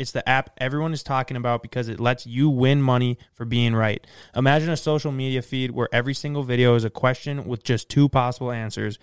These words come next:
You as the player can play these questions for free, or you can play with real money, one dollar up to a hundred dollars per question, against other people that Versus Games finds for you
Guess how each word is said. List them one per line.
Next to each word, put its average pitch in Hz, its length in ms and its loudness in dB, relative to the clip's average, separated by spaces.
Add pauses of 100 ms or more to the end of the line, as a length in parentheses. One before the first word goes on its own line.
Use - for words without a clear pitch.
(260)
You 139 180 6
as 170 120 6
the 175 40 -2
player 131 460 0 (180)
can 135 160 2
play 123 280 4
these 123 260 -4
questions 139 420 0
for 131 160 -10
free, 123 300 2 (120)
or 135 200 4
you 131 160 -2
can 123 160 -8
play 123 320 0
with 117 180 -10
real 123 300 0
money, 110 400 -6
one 135 240 4
dollar 139 320 4
up 123 120 -4
to 117 100 -4
a 113 40 -2
hundred 123 220 -4
dollars 117 260 -2
per 123 180 -6
question, 113 520 -2 (260)
against 127 340 -2
other 143 220 0
people 131 320 -4
that 110 180 2
Versus 120 420 -6
Games 117 360 -2
finds 120 540 -2 (160)
for 127 280 0
you 117 400 2